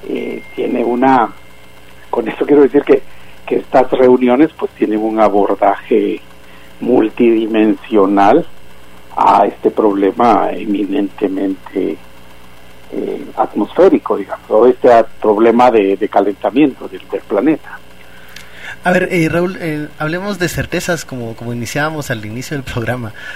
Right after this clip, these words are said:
Speaker 2: Eh, una certeza es que se está incrementando la temperatura del, del planeta.
Speaker 1: Eso es, eso es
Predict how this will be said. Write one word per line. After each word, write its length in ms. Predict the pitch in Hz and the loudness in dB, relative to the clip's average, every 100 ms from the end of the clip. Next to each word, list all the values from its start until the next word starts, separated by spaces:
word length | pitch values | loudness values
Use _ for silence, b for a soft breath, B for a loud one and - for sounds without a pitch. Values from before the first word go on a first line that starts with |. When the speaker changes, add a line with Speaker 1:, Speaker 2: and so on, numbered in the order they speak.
| B - | B -10
Speaker 2:
Eh, 420 | 151 139 131 131 - - | -4 0 0 -2 -4 -4
una 200 | 185 196 | 0 0
certeza 360 | 156 - 165 175 | 0 -2 -2 -4
es 120 | - | -4
que 180 | 151 127 | -4 -2
se 120 | - | -4
está 140 | - | -6
incrementando 500 | 139 151 131 123 139 | -4 -2 -2 0 0
la 100 | 131 | -2
temperatura 580 | - 104 107 101 120 117 | -4 -6 -4 -4 -2 -2
del, 200 | 104 95 - | -2 -6 -8
del 140 | 101 | -8
planeta. 380 | 98 101 92 - - - - | -6 -8 -8 -14 -16 -16 -4
Speaker 1:
Eso 360 | 175 175 196 139 | -2 0 2 2
es, 120 | 131 - - 139 | 0 -8 -14 -6
eso 360 | 135 - | -6 -4
es 80 | 131 | -4